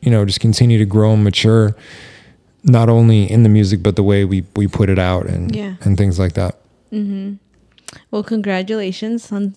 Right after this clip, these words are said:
Speaker 2: tour,
Speaker 1: Thank you. I
Speaker 2: 'cause
Speaker 1: appreciate it.
Speaker 2: I know that's a little scary 'cause it, everything kinda paused last year because of covid and stuff, so.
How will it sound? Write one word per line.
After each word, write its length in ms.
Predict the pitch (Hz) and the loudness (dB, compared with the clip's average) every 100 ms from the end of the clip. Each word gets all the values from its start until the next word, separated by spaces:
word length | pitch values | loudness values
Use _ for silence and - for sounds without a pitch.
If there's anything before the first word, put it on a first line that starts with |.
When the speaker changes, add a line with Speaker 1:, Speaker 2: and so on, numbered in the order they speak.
| - | -12
Speaker 2:
tour, 180 | - | -6
Speaker 1:
Thank 240 | - 120 - | -2 -2 -2
you. 240 | 98 85 90 | -6 -8 -10
I 20 | - | -6
Speaker 2:
'cause 120 | 98 | -4
Speaker 1:
appreciate 380 | 120 107 101 92 | -2 -2 -4 -6
it. 100 | 101 - _ _ | -8 -12 _ _
Speaker 2:
I 80 | 202 | -6
know 140 | 202 | -2
that's 180 | 202 208 | -4 -4
a 40 | 196 | -6
little 200 | 185 190 | -4 -4
scary 400 | - 160 180 190 | -4 -4 -2 -2
'cause 260 | 202 185 | -4 -6
it, 380 | - - 131 127 - _ _ - | -8 -10 -10 -12 -16 _ _ -8
everything 380 | 175 185 196 | -6 -4 -4
kinda 260 | 190 185 175 | -4 -4 -6
paused 440 | 170 185 175 180 180 | -6 -6 -4 -6 -8
last 300 | 165 180 - | -12 -14 -16
year 100 | 180 | -16
because 320 | 175 - 180 | -16 -18 -20
of 80 | 170 | -20
covid 380 | 196 185 185 | -18 -18 -18
and 160 | 185 190 | -20 -20
stuff, 260 | - 185 190 | -20 -20 -20
so. 180 | - | -20